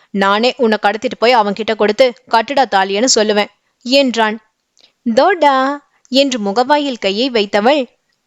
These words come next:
"இன்னும் உங்க கூட பிறப்பு ஒரு வார்த்தை உங்ககிட்ட பேசல, அதுக்கே இப்படியா?" என்று அதிசயிப்பது போல் நடித்தாள். "ஹே சுபா, அவன் பேசினா என்ன பேசலனா என்ன, என் கூட பிறந்த ரத்தம்,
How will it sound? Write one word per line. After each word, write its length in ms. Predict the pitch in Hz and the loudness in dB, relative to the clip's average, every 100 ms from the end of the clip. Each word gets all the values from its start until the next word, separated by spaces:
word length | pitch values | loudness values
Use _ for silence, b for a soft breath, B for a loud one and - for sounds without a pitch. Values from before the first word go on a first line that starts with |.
| 240 | -2
"இன்னும் 440 | 254 226 202 277 | 0 2 0 2
உங்க 220 | 277 247 | 2 2
கூட 200 | 233 247 285 | 2 2 2
பிறப்பு 320 | 233 214 359 | -2 -4 2
ஒரு 180 | 311 220 | 2 2
வார்த்தை 420 | 185 190 254 - 359 | 2 2 2 0 -2
உங்ககிட்ட 380 | 277 269 254 339 | -2 -2 0 0
பேசல, 400 | 285 277 269 339 b b _ | 0 2 0 0 b b _
அதுக்கே 480 | 247 226 214 - 220 330 | -2 -2 -4 -2 0 0
இப்படியா?" 460 | 302 240 226 226 320 277 _ B B - | -2 -2 0 0 0 -4 _ B B -2
என்று 280 | 294 277 254 | 0 2 0
அதிசயிப்பது 640 | 233 262 330 339 302 214 196 | 0 -2 -2 -4 -4 -4 -2
போல் 240 | 208 311 | 2 2
நடித்தாள். 540 | 240 208 220 214 208 - _ _ _ _ | 2 -2 -2 -2 -2 -4 _ _ _ _
"ஹே 160 | - 214 196 - | -4 -2 -2 -6
சுபா, 300 | - 202 202 196 b b b | -4 0 0 -2 b b b
அவன் 260 | 208 208 196 | -2 0 -2
பேசினா 380 | 214 262 254 233 | 0 0 0 0
என்ன 180 | 202 233 | 0 0
பேசலனா 480 | 220 233 233 208 190 | 0 0 0 0 -2
என்ன, 120 | 190 196 b b - | -4 -6 b b -4
என் 180 | 208 202 | -4 0
கூட 120 | 262 294 | 0 0
பிறந்த 280 | 208 190 220 | 0 0 0
ரத்தம், 360 | 202 - 190 | -2 -2 -4